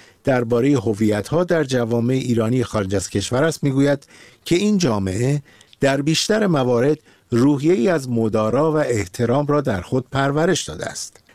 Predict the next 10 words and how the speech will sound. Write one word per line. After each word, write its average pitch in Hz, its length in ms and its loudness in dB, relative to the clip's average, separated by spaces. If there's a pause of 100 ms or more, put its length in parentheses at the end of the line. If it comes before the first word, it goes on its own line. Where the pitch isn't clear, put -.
(180)
آفاری 185 340 2
می‌گوید 165 460 2
برای 143 320 2
او 170 180 2
تهرانجلس 131 760 0 (300)
با 170 140 2
ردیفی 160 520 0
از 147 180 0
خاربار 117 420 0
فروشی‌ها، 107 760 -2